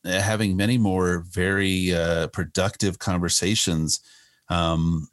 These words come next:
in terms of future projects. And it gave me the time, you know, the kind of little bubble to, uh, put in extra work that we don't normally get. It's gonna be interesting to see if there's kind of a, ano-, another uptick in kind of the contained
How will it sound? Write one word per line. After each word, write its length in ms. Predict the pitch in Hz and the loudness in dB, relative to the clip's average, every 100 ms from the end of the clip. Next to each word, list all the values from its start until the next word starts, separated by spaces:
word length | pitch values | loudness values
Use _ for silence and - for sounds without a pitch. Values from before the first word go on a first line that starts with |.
| 76 | -8
in 340 | 71 78 92 | -6 -4 -2
terms 380 | 87 95 90 85 | -2 -2 0 0
of 200 | 87 82 | 0 -2
future 320 | - 107 104 | -4 -2 -2
projects. 600 | - 95 92 95 85 - | 0 0 2 2 0 0
And 200 | 78 69 - _ _ _ | -4 -4 -8 _ _ _
it 120 | - 123 | -4 0
gave 280 | 113 139 | 2 4
me 100 | 139 | 4
the 100 | 143 | 4
time, 560 | 139 123 139 147 87 78 - _ | 2 2 2 2 2 -2 -8 _
you 80 | 101 | 0
know, 80 | 98 | 0
the 80 | 98 | 0
kind 160 | - | 0
of 80 | 107 | 0
little 160 | 107 101 | 2 0
bubble 600 | - 107 127 101 78 - _ - | 0 0 2 2 0 -4 _ -4
to, 500 | - 92 87 87 85 | 0 2 4 2 2
uh, 440 | - 85 85 85 85 _ _ _ _ - | 0 0 2 0 -2 _ _ _ _ 0
put 140 | 120 | 2
in 120 | 113 104 | 4 4
extra 360 | 101 - - | 2 0 0
work 360 | 87 95 101 - | 0 0 0 -2
that 120 | 80 | -2
we 100 | 85 | 0
don't 180 | 82 65 | 0 0
normally 340 | 90 90 87 80 | 0 2 0 0
get. 360 | 90 85 76 _ - - _ - | 0 0 0 _ -20 -20 _ -2
It's 160 | 101 - | -2 2
gonna 120 | 117 | 4
be 100 | 117 | 4
interesting 340 | 110 - 101 | 2 2 2
to 60 | 92 | 2
see 680 | - - 110 101 92 87 82 _ _ _ | 2 4 4 4 4 2 0 _ _ _
if 160 | 95 - | -6 0
there's 320 | 87 85 - | 0 2 0
kind 180 | - 87 | 0 0
of 80 | 82 | 0
a, 180 | 73 | 0
ano-, 300 | 90 92 95 80 | 2 2 2 2
another 320 | 95 92 92 | 2 4 2
uptick 540 | 92 92 - - - | 2 0 0 0 2
in 120 | 87 80 | 0 0
kind 180 | 92 | 0
of 60 | 85 | 2
the 60 | 82 | 0
contained 800 | - 90 87 85 87 90 87 | 2 2 2 2 4 4 2